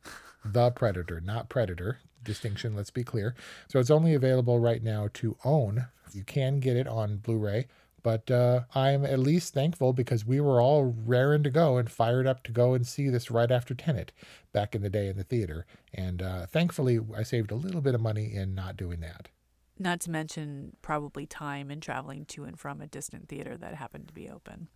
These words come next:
Speaker 1: But if I had known it was actually playing in the same theater where we saw Tenet, and we came out of Tenet fired up to do the review for it, and we could have gone right into Peninsula.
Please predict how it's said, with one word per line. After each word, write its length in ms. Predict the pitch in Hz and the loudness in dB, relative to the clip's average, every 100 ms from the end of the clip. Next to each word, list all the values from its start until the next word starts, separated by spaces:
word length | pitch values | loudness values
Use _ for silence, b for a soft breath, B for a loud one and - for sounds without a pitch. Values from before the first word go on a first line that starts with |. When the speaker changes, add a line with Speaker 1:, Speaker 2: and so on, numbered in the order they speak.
| _ _ _ | _ _ _
Speaker 1:
But 360 | 135 135 147 123 | 0 4 4 4
if 200 | 127 135 | -2 0
I 120 | 127 | 2
had 180 | 127 123 | 2 4
known 340 | 156 160 101 | 4 4 2
it 120 | 98 | -2
was 120 | 107 107 | -2 0
actually 300 | 117 - 110 | -2 -2 -6
playing 480 | - 170 139 101 | -2 0 0 -2
in 180 | 113 123 | 0 0
the 80 | 123 | 0
same 300 | - 123 120 | 0 0 0
theater 380 | 120 170 120 90 | 0 0 0 -2
where 200 | 98 107 | -2 -2
we 100 | 98 | -4
saw 220 | - 110 | -2 -4
Tenet, 400 | - 151 117 87 B B B | -2 -2 -2 -6 B B B
and 80 | 110 | -4
we 80 | 98 | -4
came 300 | - 123 117 | -2 0 0
out 160 | 110 | 0
of 100 | 104 | -2
Tenet 340 | - 139 117 - | 0 0 0 -2
fired 300 | 120 117 110 | 0 2 2
up 140 | 110 | 0
to 100 | - | -2
do 180 | 101 110 | -2 -2
the 120 | 101 | -2
review 340 | 90 95 160 180 | -4 0 0 0
for 220 | 104 95 | -2 -4
it, 80 | 95 B B B | -6 B B B
and 380 | - 113 104 98 | -4 -2 -2 -2
we 80 | 113 | -4
could 240 | - 160 | 0 2
have 160 | 139 104 | 2 0
gone 280 | 107 101 101 | -2 -2 -4
right 240 | 98 104 | -2 -2
into 240 | 107 107 101 | -2 -4 -6
Peninsula. 600 | 101 101 101 - 57 | -4 -6 -6 -10 -14